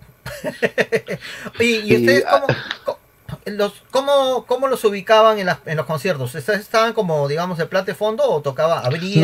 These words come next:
Speaker 2: No,
Speaker 1: inter-, no?
Speaker 2: no, allá, allá, allá no hay eso, ¿ah? No hay mucho de eso, ¿no? Tamp-, tampoco es que, que diga que no hay, o sea, no hay mucho de eso, ¿no? Pero en ese concierto en particular, los habían puesto a cerrar.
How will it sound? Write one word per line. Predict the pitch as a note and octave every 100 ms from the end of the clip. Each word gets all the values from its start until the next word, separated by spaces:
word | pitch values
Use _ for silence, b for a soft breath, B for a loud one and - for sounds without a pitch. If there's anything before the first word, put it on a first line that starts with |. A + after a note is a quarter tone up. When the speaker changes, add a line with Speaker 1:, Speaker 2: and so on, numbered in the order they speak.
| E3
Speaker 2:
No, | E3+ F#3+ G#3+ G#3+ G#3+
Speaker 1:
inter-, | D#3+
no? |
Speaker 2:
no, | A3 B3
allá, | B3+ B3+ B3+ A3+
allá, | D#3 E3+ A#3 A3+ D3
allá | E3+ A3+
no | G#3
hay | G3+
eso, | A3 A#3 D#3 C3+
¿ah? | G#2 - _ -
No | E3
hay | A3+
mucho | B3 - F#3
de | F#3
eso, | A#2 G#2+
¿no? | D#2+
Tamp-, | B2 C3 C3+
tampoco | B2+ D3+ F3
es |
que, | E3 A2+ G#2+
que | A#2
diga | B2 A#2
que | A2
no | A2+
hay, | G2
o |
sea, | G#2 D3+
no |
hay | F#3+
mucho | G#3 F#3+ C#3
de | C3+
eso, | A2
¿no? | G2+ - _ B B
Pero | - C3
en | C3+
ese | G3+ E4
concierto | F#3+ E3+ G3+ G#3+
en | G#3
particular, | F3+ C#3 B2+ C#3 F3+ - b b
los | B2+
habían | C3 D#3+ E3
puesto | F3+ F3+ F#3+
a |
cerrar. | - A#2+ B2 D3+ A2+